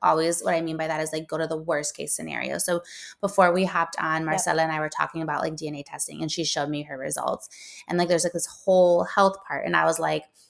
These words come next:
Speaker 1: "Yep, I bet mine would be the worst results here, and mine would be the worst results here, and I'm sure I had this and this and this and this." And
Speaker 2: Yeah,
Speaker 1: it's
Speaker 2: we're,
Speaker 1: because
Speaker 2: like,
Speaker 1: my
Speaker 2: Chicken Little. "The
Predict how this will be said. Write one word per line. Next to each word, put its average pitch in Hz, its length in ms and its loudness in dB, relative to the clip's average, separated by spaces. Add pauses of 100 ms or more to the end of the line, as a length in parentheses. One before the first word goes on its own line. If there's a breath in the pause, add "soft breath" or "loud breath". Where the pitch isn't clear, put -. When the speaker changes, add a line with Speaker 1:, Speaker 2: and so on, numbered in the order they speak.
(160)
Speaker 1:
"Yep, 170 300 6
I 180 80 2
bet 180 200 4
mine 165 220 4
would 170 100 4
be 175 80 0
the 165 120 0
worst 165 260 2
results 180 300 -2
here, 190 160 4
and 165 100 0
mine 151 220 -2
would 165 120 0
be 175 100 -2
the 180 100 0
worst 180 240 0
results 185 320 -2
here, 190 140 2
and 160 80 2
I'm 160 80 0
sure 165 200 -2
I 175 120 2
had 190 200 4
this 190 220 4
and 170 100 -4
this 170 140 -2
and 170 100 -2
this 170 140 -4
and 175 120 -4
this." 170 140 -2
And - 100 -4
Speaker 2:
Yeah, 190 60 0
Speaker 1:
it's 180 80 -2
Speaker 2:
we're, 220 80 -2
Speaker 1:
because 220 240 2
Speaker 2:
like, - 20 -4
Speaker 1:
my 180 100 0
Speaker 2:
Chicken 196 280 4
Little. 175 240 8
"The 165 60 6